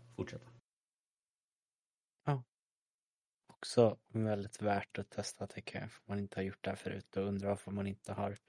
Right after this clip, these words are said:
Speaker 2: lyckats. Ja, men testa den, skriv ner, planera, gör tester. Du behöver knappt ha koll på själv, antingen att du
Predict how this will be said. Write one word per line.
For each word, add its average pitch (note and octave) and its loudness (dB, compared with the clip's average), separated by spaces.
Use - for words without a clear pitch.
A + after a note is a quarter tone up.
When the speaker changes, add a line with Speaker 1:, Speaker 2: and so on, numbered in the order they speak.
Speaker 2:
lyckats. - -6
Ja, A2+ -2
men G#2 -2
testa - -2
den, G2+ -2
skriv G2+ -6
ner, G2 -2
planera, F#2+ -6
gör G2 -2
tester. - -4
Du G2 -4
behöver G2 -6
knappt - -6
ha G#2 0
koll G2+ 0
på - -10
själv, G#2 0
antingen G#2 -2
att - -10
du - 0